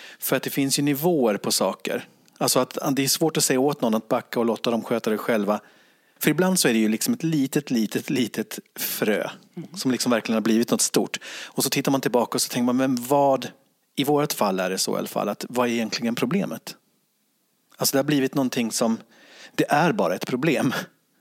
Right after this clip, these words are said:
Fast vi vet liksom inte vad kärnan. Och, och det kanske har gått så långt nu att det, liksom, det, det kommer aldrig kanske bli någon riktig lösning. Och det är kanske ingen som sörjer riktigt det. Så jag vet inte riktigt vad jag ska säga, för att det är svårt också.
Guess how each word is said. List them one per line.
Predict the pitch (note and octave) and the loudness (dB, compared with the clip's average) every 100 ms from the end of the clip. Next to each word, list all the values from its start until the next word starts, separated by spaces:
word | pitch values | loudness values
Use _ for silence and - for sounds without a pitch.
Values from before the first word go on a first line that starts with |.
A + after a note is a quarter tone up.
| _ | _
Fast | - B2+ - | -2 0 2
vi | |
vet | C3 C3 | 2 2
liksom | C3+ - C3 | 0 0 0
inte | A#2 | 2
vad | B2 | 2
kärnan. | - B2+ B2+ C#3 G2 - _ E3 - - - | 4 4 4 2 -2 -10 _ -20 -20 -20 -10
Och, | - B2+ - | 0 0 2
och | B2+ - | 0 0
det | |
kanske | A#2+ A#2+ B2+ | 0 2 2
har | |
gått | A#2 A#2+ | 0 0
så | - | 2
långt | B2 B2+ A#2 | 4 4 2
nu | - G#2 G2+ | 2 4 2
att | F#2+ - - _ _ _ - _ _ _ - | 0 -10 -14 _ _ _ -20 _ _ _ -2
det, | |
liksom, | - A#2 C3 B2+ | 0 2 2 2
det, | |
det | C3+ C3+ | 2 2
kommer | - C#3+ | 4 4
aldrig | C3+ B2+ | 4 4
kanske | C#3 B2+ C#3 | 2 2 2
bli | D#3+ D#3+ | 4 4
någon | A#2+ | 4
riktig | G#2 - G#2 | 2 2 2
lösning. | G2 F#2+ - G#2+ | 4 4 2 2
Och | G#2+ | 2
det | A2+ | 2
är | |
kanske | A2 A#2+ - | 2 0 2
ingen | B2 A2+ | 2 2
som | A2 B2+ | 2 2
sörjer | - B2 A#2+ A#2 | 2 4 4 2
riktigt | A#2 - A#2+ | 0 -2 -4
det. | A#2+ C3+ G#2 A2+ - _ _ _ - - - - _ | -2 0 0 -6 -10 _ _ _ -20 -20 -20 -20 _
Så | - A#2+ | -2 0
jag | |
vet | A#2 C3+ | 0 0
inte | C3+ | 0
riktigt | C3 C3+ - | 0 -2 0
vad | D3 E3+ | 2 2
jag | A#2+ | 0
ska | G#2 | -2
säga, | - F#2 G2+ | -2 -2 -4
för | - | -6
att | B2 | -4
det | |
är | |
svårt | B2 - D#3+ E3 | -2 0 0 0
också. | G2+ - - G2+ | -2 0 -2 -2